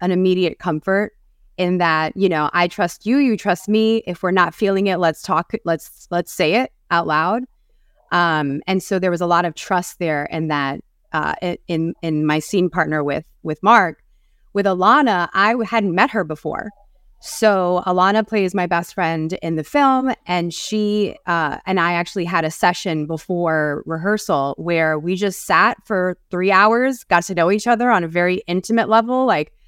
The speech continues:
it almost felt like a big therapy session where I was sharing things I don't normally share. She was sharing things she doesn't normally share. So when we finally got in the room, it was like,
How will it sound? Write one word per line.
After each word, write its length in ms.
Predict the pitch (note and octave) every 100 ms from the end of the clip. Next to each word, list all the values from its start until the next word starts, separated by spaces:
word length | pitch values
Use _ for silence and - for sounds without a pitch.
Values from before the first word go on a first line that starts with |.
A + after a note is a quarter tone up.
| _
it 140 | G3+ G#3
almost 280 | A#3+ B3
felt 100 | A#3+
like 140 | A3 G#3
a 80 | F3
big 260 | G3 F#3+
therapy 320 | E3+ F3 A3
session 380 | A3 G#3+ G3 A3+
where 120 | F3
I 120 | E3+ F#3+
was 120 | G#3
sharing 300 | A3+ G3 G#3
things 220 | G#3 G3
I 80 | G3+
don't 120 | G#3+
normally 380 | A3+ A3 A3 A3+
share. 360 | G#3+ A3+ G3 G3+
She 180 | - A3+
was 140 | A3+
sharing 240 | C#4 A#3
things 240 | A3 A3+ A3
she 80 | A#3
doesn't 200 | G#3+ G#3+
normally 320 | G#3 G#3 G3+
share. 380 | - G#3 F#3+ F#3 _ _ _
So 160 | - B3+
when 100 | A#3+
we 100 | G3
finally 440 | - B3 B3+ A#3
got 220 | G#3+ G#3 G3+
in 80 |
the 100 | F#3
room, 480 | E3+ A3 C#4 B3 F3 F#3+
it 80 | F#3+
was 180 | F#3+
like, 320 | F#3+ E3+ D#3